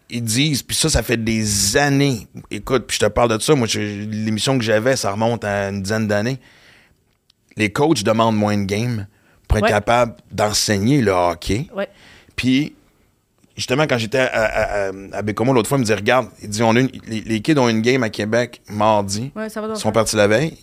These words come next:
Speaker 1: ils ont joué, ils sont ve-, ils ont, ils ont voyagé toute la nuit.
Speaker 2: Ouais.
Speaker 1: Le lendemain, ils sont scrap. » Fait que, hein,
Speaker 2: T'as déjà
Speaker 1: puis là,
Speaker 2: fait
Speaker 1: ils
Speaker 2: un voyage
Speaker 1: recommencent.
Speaker 2: en autobus, là ? Moi, pour vrai, aller à New York en autobus, je suis comme, « On va se payer un avion ! »
Speaker 1: Ben oui.
Speaker 2: <laughs>
Speaker 1: Fait
Speaker 2: Imagine le
Speaker 1: qu'imagine,
Speaker 2: couple, là.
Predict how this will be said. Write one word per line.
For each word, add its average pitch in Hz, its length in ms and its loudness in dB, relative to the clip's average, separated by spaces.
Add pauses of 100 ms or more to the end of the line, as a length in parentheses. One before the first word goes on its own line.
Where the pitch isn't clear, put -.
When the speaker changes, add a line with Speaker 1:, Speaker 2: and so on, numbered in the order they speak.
Speaker 1:
ils 107 80 -8
ont 104 140 0
joué, 107 420 0
ils - 60 -18
sont 104 160 -6
ve-, 104 240 -2
ils 110 80 -4
ont, 101 180 -4
ils 107 80 -2
ont 104 60 2
voyagé 104 360 0
toute 135 240 -2
la 107 140 0
nuit. 101 220 -2
Speaker 2:
Ouais. 208 60 -4
Speaker 1:
Le 151 60 -2
lendemain, 107 260 0
ils 120 60 -4
sont 98 180 -8
scrap. » 107 440 -10 (120)
Fait 95 220 -6
que, - 140 -12
hein, 113 180 -2 (220)
Speaker 2:
T'as 202 60 -10
déjà 190 120 -4
Speaker 1:
puis 127 100 4
là, - 80 2
Speaker 2:
fait 311 60 0
Speaker 1:
ils - 40 2
Speaker 2:
un - 40 4
voyage 311 180 2
Speaker 1:
recommencent. 262 120 0
Speaker 2:
en 254 60 2
autobus, 269 460 -2
là ? 285 140 -2
Moi, 285 140 -4
pour 262 100 -4
vrai, 240 120 -2
aller 254 180 2
à 233 120 2
New 240 120 -2
York 262 160 0
en 247 120 0
autobus, 226 220 -2
je 233 40 -4
suis - 80 -8
comme, « 240 120 -6
On 254 60 -2
va 269 80 0
se 262 80 -6
payer 320 240 2
un 311 180 0
avion ! » 294 320 0 (520)
Speaker 1:
Ben 107 300 2
oui. 160 240 0 (180)
Speaker 2:
<laughs> - 160 -20
Speaker 1:
Fait 123 180 -2
Speaker 2:
Imagine - 20 4
le 240 60 -4
Speaker 1:
qu'imagine, 208 360 2
Speaker 2:
couple, 247 120 -6
là. 247 60 -10